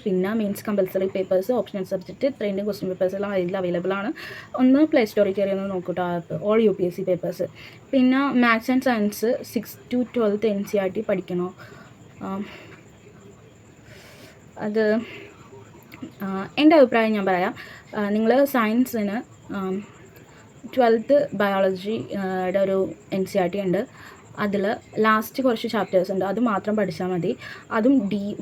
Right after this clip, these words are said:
വളരെ ഡീപ്പായിട്ട് ആ കാര്യങ്ങൾ പഠിക്കേണ്ട ആവശ്യമൊന്നുമില്ല, just ബേസിക് നോളജ് മാത്രം മതി. ആ,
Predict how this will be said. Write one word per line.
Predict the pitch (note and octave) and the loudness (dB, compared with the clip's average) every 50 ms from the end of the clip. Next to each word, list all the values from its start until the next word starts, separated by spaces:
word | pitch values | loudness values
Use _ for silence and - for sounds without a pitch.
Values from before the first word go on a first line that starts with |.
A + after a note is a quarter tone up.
| - | -2
വളരെ | G3+ G3+ G#3 A3 A#3+ C#4 D4 | 0 2 4 6 6 6 6
ഡീപ്പായിട്ട് | B3+ A3+ A3 G#3+ G#3 - - A#3+ A3+ G#3+ G3+ - A3 A3+ A#3 A3+ - - - | 4 2 2 0 0 0 0 2 2 2 2 2 0 0 2 0 -2 -4 -4
ആ | G#3+ G#3 G#3 A3+ | -4 -2 0 0
കാര്യങ്ങൾ | G#3+ G3 G3+ G3 F#3+ G3 G3 G3+ | 0 0 0 -2 -2 -2 -2 0
പഠിക്കേണ്ട | G#3+ A3 F#3+ F#3+ G3 F#3+ G3+ | 2 0 -2 0 -2 -2 0
ആവശ്യമൊന്നുമില്ല, | G3+ F#3+ F3+ - F#3+ F#3 F#3+ G3+ G#3+ G#3 A3 | 0 0 -2 -2 -4 -4 -4 -4 -2 -2 -2
just | G#3 G#3 - - A3+ | -2 -4 -6 -2 0
ബേസിക് | A#3+ A3+ - A3 A3+ | 0 0 0 -2 -2
നോളജ് | A3 G#3 G3+ G3 F#3+ A3 | -2 -2 -2 -2 -2 -2
മാത്രം | A#3 A3 G3+ F#3+ - - G3+ G3+ | -2 -2 -4 -4 -4 -4 -4 -2
മതി. | F#3+ E3+ F#3+ C4 - - - - - - - - - | 0 -2 -2 -2 -4 -10 -20 -20 -20 -20 -20 -16 -10
ആ, | - | -8